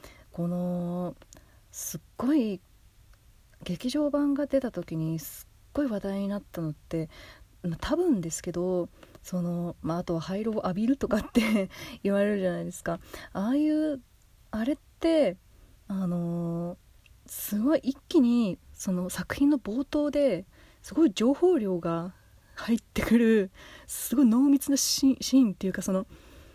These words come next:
何、その冒頭にそういうところがあって、で、そこがね、もうなんか、こう、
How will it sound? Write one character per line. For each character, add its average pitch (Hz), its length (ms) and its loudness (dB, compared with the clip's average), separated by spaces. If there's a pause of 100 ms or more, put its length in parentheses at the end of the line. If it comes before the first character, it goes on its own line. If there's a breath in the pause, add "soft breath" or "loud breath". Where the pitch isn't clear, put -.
(300 loud breath)
何、 180 380 -2
そ - 140 -4
の 202 100 0
冒 208 160 -4
頭 269 180 2
に 269 100 4
そ 247 180 -4
う 262 60 0
い 262 320 0
う 254 60 -6 (640)
と 254 100 0
こ 269 120 0
ろ 277 100 2
が 180 340 0 (480 loud breath)
あ 220 80 -2
っ 220 60 -2 (200)
て、 185 300 0
で、 160 120 -10
そ - 180 -10
こ 311 180 0
が 320 200 4
ね、 285 360 2
も 196 220 -2
う - 20 0
な 190 100 0
ん 185 80 -4
か、 165 300 -2 (720)
こ 175 380 -2
う、 - 180 -20